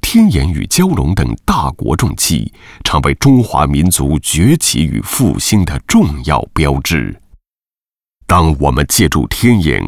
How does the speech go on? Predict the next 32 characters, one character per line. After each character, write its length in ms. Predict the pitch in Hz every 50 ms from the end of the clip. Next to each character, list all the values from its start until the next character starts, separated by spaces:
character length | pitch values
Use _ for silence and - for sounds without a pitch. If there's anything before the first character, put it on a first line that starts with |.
| - -
观 200 | - 220 214 208
察 240 | - - - 62 -
太 260 | - - 151 107 69
空 220 | - - - 127
的 100 | 110 87
同 240 | - - - 67 71
时， 420 | 69 - - - - - - - - - -
也 260 | - 85 92 92 90
有 160 | 90 80 -
来 180 | 69 67 67 67
自 160 | 67 - - 69
全 360 | - - - 69 76 95 127
国 320 | - - 69 64 67 76
乃 160 | 78 - 60 -
至 160 | - - 78 -
全 360 | - - - 71 98 147 190
球 240 | 196 - - - 71
的 120 | - 69
目 240 | 67 73 82 64 -
光， 360 | - - 76 67 64 64 50 - - - - - - - -
关 260 | - 131 127 113 110
注 160 | - - 98
着 140 | 80 - - - -
中 240 | - 233 226 226
国 320 | 214 - - 69 69 73 73
这 160 | - - -
个 160 | - - 58
崛 340 | - - - 76 82 120 156
起 220 | 151 - - - -
的 140 | - 82 76 -
宝 180 | - 80 71 - - - - -
贝 160 | 202 -